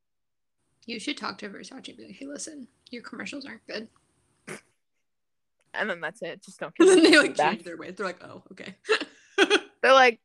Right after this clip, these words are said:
Speaker 2: "Yeah, thanks. Thanks for the
Speaker 1: They're like,
Speaker 2: advice."
Speaker 1: "This woman does not like them. We're changing them right now." And you're like, "Thanks." <laughs>
Speaker 2: I have the complete say in there.
Speaker 1: You
Speaker 2: Cool.
Speaker 1: know,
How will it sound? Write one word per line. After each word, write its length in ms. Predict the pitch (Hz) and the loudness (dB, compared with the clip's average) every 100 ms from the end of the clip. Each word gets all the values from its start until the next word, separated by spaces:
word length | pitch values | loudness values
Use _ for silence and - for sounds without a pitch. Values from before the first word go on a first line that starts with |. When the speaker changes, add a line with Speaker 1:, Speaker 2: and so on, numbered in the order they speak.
| _ _ _ | _ _ _
Speaker 2:
"Yeah, 200 | 247 247 | 0 0
thanks. 460 | 240 226 208 _ _ | -2 -14 -16 _ _
Thanks 220 | 240 233 | -18 -18
for 100 | _ 214 | _ -16
the 180 | 202 - _ | -16 -16 _
Speaker 1:
They're 100 | - 247 | -4 -2
like, 140 | 240 | -2
Speaker 2:
advice." 120 | 220 233 | -4 -6
Speaker 1:
"This 40 | |
woman 420 | 247 190 202 220 262 | -6 -8 -8 -12 -12
does 160 | 196 | -12
not 160 | 180 - | -12 -14
like 160 | 156 | -14
them. 160 | 196 202 | -16 -16
We're 100 | 175 | -16
changing 260 | 170 139 151 | -18 -18 -18
them 100 | - | -18
right 120 | - - | -20 -20
now." 120 | 214 _ _ _ _ - | -20 _ _ _ _ -10
And 80 | |
you're 100 | 190 | -4
like, 100 | 208 | -4
"Thanks." 200 | - 202 - _ _ _ _ - | -4 -14 -20 _ _ _ _ -16
<laughs> 140 | 262 - _ _ _ _ _ | -16 -18 _ _ _ _ _
Speaker 2:
I 160 | - 226 | 0 2
have 140 | 220 | 2
the 80 | 226 | -2
complete 540 | 214 240 - 190 175 - | -10 -12 -14 -14 -14 -16
say 200 | - - - | -16 -14 -16
in 80 | - | -18
there. 200 | 69 - _ _ _ _ _ | -20 -20 _ _ _ _ _
Speaker 1:
You 140 | 240 | -8
Speaker 2:
Cool. 80 | 262 | -6
Speaker 1:
know, 260 | 277 285 | -6 -8